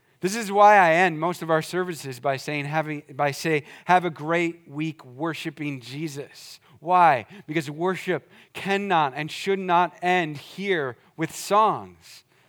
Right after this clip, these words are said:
It's a great start. But you can, you can worship and adore God in your car, at work, at home,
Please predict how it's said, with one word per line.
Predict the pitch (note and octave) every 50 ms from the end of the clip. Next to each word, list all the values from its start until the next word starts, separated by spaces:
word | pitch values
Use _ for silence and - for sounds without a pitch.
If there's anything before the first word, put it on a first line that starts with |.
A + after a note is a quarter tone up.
| _ _ _ _ _ _ _ _
It's | - -
a | E3+
great | C3 D3+ D#3 C#3 B2 -
start. | - - - - - G#3 A3 G#3 G3+ F#3 F3+ - _ _ _ _ _ _ _ _ _ _ _ _ _ _ _ _ _ _ _ _ _ _ _ _ _ _ _ -
But | D#3+ E3
you | E3+ E3+ G#3+ C4 C4
can, | - - G3+ E3 C#3 - _ _ _
you | - F#3 B3+
can | - - A3+ F#3+ E3 D#3
worship | D#3+ F#3 G#3 G#3+ G3+ - A#3+ A#3 G#3 - - -
and | E3+ E3+
adore | D#3 C#3+ E3+ F#3 F#3+ G#3 A3 G#3 F#3+
God | D#3 E3+ E3+ F3+ G3 G3 G3+ G#3+ G#3+ -
in | E3 D3 D3
your | C#3 B2+ A2+
car, | - - - - - F#3+ F#3 F#3+ G3+ G#3+ A3+ A#3 A3+ - _ - - -
at | - - B2+ B2+ C#3
work, | C#3+ C#3+ D#3+ F#3+ G#3 A#3 B3 A#3 - - - - B2 -
at | - C3 C3
home, | C3+ C3 F#3+ G#3+ A3+ A#3 A#3+ A#3+ G#3